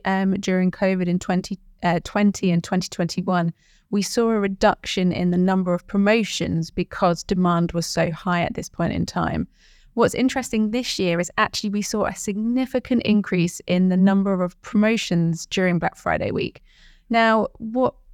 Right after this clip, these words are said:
to just make this clear within the data, um, this is actually looking at, um, how prices have changed by individual skus. So this isn't a case of actually cons-,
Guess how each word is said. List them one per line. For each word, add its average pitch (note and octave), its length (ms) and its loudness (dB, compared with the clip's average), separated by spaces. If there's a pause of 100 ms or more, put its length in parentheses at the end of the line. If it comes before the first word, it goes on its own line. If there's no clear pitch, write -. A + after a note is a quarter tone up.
to B3 120 -2
just A#3+ 220 0
make A#3 220 0
this A3 160 -4
clear A#3+ 340 2
within F#3+ 300 0
the F3+ 80 -2
data, G#3+ 800 0
um, F#3+ 260 0
this A#3 200 -2
is A3+ 180 -4
actually G#3 320 -2
looking G3 440 -2
at, - 420 -4 (160)
um, F3 320 0 (280)
how G#3 280 2
prices A3+ 580 -2
have F#3 160 -4
changed F#3+ 460 2
by F3 200 -2
individual F3+ 600 0
skus. - 720 -2 (340)
So F#3 560 2
this G#3+ 220 -2
isn't A3 200 0
a G3+ 80 -2
case G3 360 -2
of F#3 160 0
actually - 420 -2
cons-, F3 200 -2